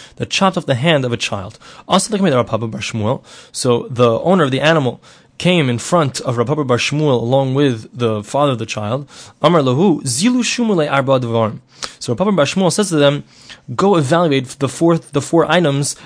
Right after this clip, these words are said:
that are owed, the four types of damages." Amar le Rava, Rava says to them, "V'ha'anon chamisha tanan." It says in the Mishnah you have to pay five different types of damages. And at this point, so it seems that the rabbis were talking about this whole case over here didn't realize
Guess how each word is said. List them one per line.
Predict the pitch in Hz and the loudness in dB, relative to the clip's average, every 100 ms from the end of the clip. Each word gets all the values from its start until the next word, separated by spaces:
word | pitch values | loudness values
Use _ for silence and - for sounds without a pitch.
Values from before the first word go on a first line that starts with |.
| - | -4
that | 131 | 0
are | 135 | 2
owed, | 180 135 | 2 0
the | |
four | 110 143 | -2 -2
types | 151 147 | -2 -2
of | 165 | 2
damages." | 180 170 123 - - - - 131 | 2 2 -2 -8 -14 -18 -8 0
Amar | 117 | 0
le | 104 | 2
Rava, | 107 135 117 113 | 4 4 2 -2
Rava | 127 117 | -2 0
says | 110 165 | 0 0
to | 127 | 0
them, | 117 | 0
"V'ha'anon | 120 127 127 123 117 | 2 2 2 0 -2
chamisha | 131 147 196 240 | -2 0 -2 -2
tanan." | 131 110 | -4 -4
It | - - | -8 -20
says | - 170 | -6 -2
in | 151 | 0
the | |
Mishnah | 123 - | -2 -2
you | 139 | -4
have | |
to | 143 | -2
pay | 165 165 | 0 -2
five | - 202 247 | 2 2 2
different | 214 156 | -2 -4
types | 131 110 | -2 -2
of | 117 | -2
damages. | 107 107 - 104 - - - - - | -4 -6 -10 -16 -18 -18 -20 -14 -6
And | 131 | -2
at | |
this | 185 208 | -2 -2
point, | 208 226 143 135 - - | 0 0 0 -4 -12 -16
so | - 135 | -4 -2
it | 131 | 0
seems | 214 180 | 0 0
that | 131 | 0
the | 135 127 | 0 2
rabbis | 131 160 147 127 | 2 2 0 0
were | 127 123 | -2 -2
talking | 113 185 180 131 | 0 0 0 0
about | 123 120 | 0 0
this | 123 123 | -2 -4
whole | 123 | -4
case | - 185 143 | -2 -2 -2
over | 123 | -2
here | 120 | 0
didn't | 160 143 | -2 0
realize | 156 147 123 120 | 0 2 2 0